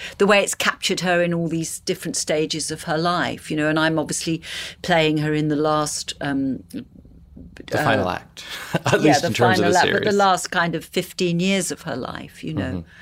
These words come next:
Speaker 2: Mm-hmm.
Speaker 1: um, which was very different kind of woman to the one you've,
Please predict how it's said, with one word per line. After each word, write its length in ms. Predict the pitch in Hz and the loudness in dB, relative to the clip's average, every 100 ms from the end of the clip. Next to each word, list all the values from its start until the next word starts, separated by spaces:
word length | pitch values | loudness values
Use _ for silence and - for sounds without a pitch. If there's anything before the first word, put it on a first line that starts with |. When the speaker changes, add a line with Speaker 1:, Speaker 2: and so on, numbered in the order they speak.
| - - - - - | -20 -18 -20 -14 -6
Speaker 2:
Mm-hmm. 20 | |
Speaker 1:
um, 400 | 156 151 151 156 | -4 -2 -2 -2
which 240 | 190 185 - | -4 -4 -4
was 180 | 180 - | -4 0
very 260 | 196 190 | 2 2
different 680 | 190 202 - 190 185 - - | 2 0 0 0 0 -2 -10
kind 260 | - 190 180 | -4 -2 -2
of 140 | 175 | 0
woman 360 | 180 180 180 175 | 0 0 0 -2
to 360 | - 185 180 175 | -2 0 2 0
the 100 | 175 | -2
one 300 | 170 180 180 | 0 0 0
you've, 440 | 175 175 170 - | 0 0 -2 -12